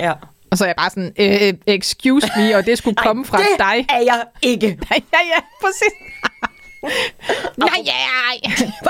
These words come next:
Speaker 1: Apropos påståelig.
Speaker 2: Ja, apropos påståelig. Lige præcis. Jamen, øh, jamen, både det, men, men også, at Michael er, også selv er det. Altså,
Speaker 1: Ja.
Speaker 2: han er det i, i meget høj grad, og det ved han også godt selv, han
Speaker 1: Men
Speaker 2: er.
Speaker 1: det er jo tit nogle af de ting, vi synes, der er irriterende ved andre, er jo
Speaker 2: Som man
Speaker 1: ti-
Speaker 2: selv har.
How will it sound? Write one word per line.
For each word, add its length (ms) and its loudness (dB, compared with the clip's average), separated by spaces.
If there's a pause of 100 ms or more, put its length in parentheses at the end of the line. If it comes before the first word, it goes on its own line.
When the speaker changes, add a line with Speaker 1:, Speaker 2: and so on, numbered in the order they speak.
Speaker 1:
Apropos 400 -2
påståelig. 580 0
Speaker 2:
Ja, 80 2
apropos 520 0
påståelig. 460 0 (360)
Lige 120 2
præcis. 440 -2 (180)
Jamen, 420 2
øh, 180 -2
jamen, 160 2
både 200 4
det, 220 2
men, 340 0 (320)
men 180 4
også, 180 2
at 100 0
Michael 240 2
er, 220 0
også 160 0
selv 180 0
er 100 4
det. 240 -4
Altså, 160 0
Speaker 1:
Ja. 120 2 (120)
Speaker 2:
han 160 2
er 100 4
det 220 -2
i, 100 2 (140)
i 80 6
meget 260 4
høj 200 -2
grad, 260 0
og 100 0
det 100 4
ved 140 4
han 160 -2
også 160 -6
godt 140 -2
selv, 180 -2
han 100 -2
Speaker 1:
Men 80 2
Speaker 2:
er. 40 0
Speaker 1:
det 60 2
er 40 4
jo 40 2
tit 420 -8 (100)
nogle 260 2
af 60 -6
de 80 -10
ting, 280 -2
vi 60 -4
synes, 260 -2
der 80 -2
er 40 -2
irriterende 440 -4
ved 120 -4
andre, 360 -2 (340)
er 100 0
jo 260 -2
Speaker 2:
Som 200 -2
man 120 0
Speaker 1:
ti- 60 -10
Speaker 2:
selv 160 -2
har. 160 0